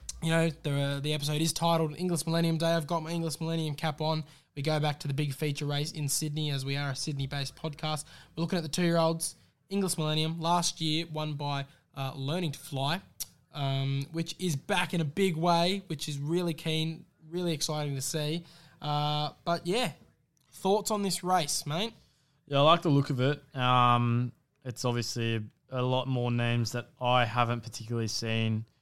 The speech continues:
Speaker 2: Um, they've all had a couple starts, but, um,
Speaker 1: It's a very thin field.
Speaker 2: it's been very thin so far. I think they've left a lot of them, a lot of the better ones out.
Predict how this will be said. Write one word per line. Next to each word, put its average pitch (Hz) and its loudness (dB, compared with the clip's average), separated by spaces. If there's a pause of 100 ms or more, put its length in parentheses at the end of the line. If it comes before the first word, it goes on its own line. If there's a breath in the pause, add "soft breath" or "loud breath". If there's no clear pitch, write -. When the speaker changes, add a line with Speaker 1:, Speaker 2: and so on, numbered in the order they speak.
(320)
Speaker 2:
Um, 107 2
they've 110 0
all 117 2
had 110 0 (180)
a 117 -12
couple 113 -2
starts, 110 2 (120)
but, 113 2
um, 110 4
Speaker 1:
It's - -12
a - 0
very 180 4
thin 147 0
field. 131 -4
Speaker 2:
it's 127 -16
been 139 0
very 127 4
thin 123 -2
so 117 -4
far. 117 0
I 120 2
think 131 -2
they've 117 -2
left 123 0 (140)
a 127 -4
lot 120 2
of 117 -2
them, 113 -6 (360)
a 120 -12
lot 120 -2
of 113 -6
the 110 -8
better 113 -2
ones 107 -2
out. 110 2